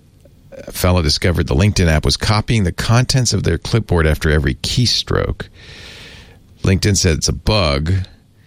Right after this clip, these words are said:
They said the company had traced the bug to, quote, "a code path." This is gonna be an interesting statement because either they're trying to baffle us with,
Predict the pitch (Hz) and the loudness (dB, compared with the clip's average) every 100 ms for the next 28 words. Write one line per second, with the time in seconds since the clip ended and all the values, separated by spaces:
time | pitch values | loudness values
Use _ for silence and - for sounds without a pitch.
0 | _ _ - 90 110 87 90 135 143 117 | _ _ -2 0 0 0 0 0 0 0
1 | 101 - 123 - 90 98 85 - 104 87 | 0 0 0 0 0 0 -2 0 2 0
2 | - - 139 78 - - - 170 202 202 | -2 -2 0 0 -2 -6 -4 -2 -2 -2
3 | - 64 60 73 - - - - - - | -2 0 0 0 -2 -6 -12 -20 -20 -20
4 | - - - 214 165 170 123 123 113 104 | -20 -4 -2 -2 -2 0 0 0 0 0
5 | 101 - 85 76 - - 80 - - 87 | 0 0 -2 -2 -2 -2 -2 -4 -6 -4
6 | 87 90 104 139 151 120 107 - 113 101 | 0 0 2 2 0 0 0 0 0 0
7 | 76 82 95 - 90 92 - 82 65 | 0 0 -2 0 0 0 0 -4 -6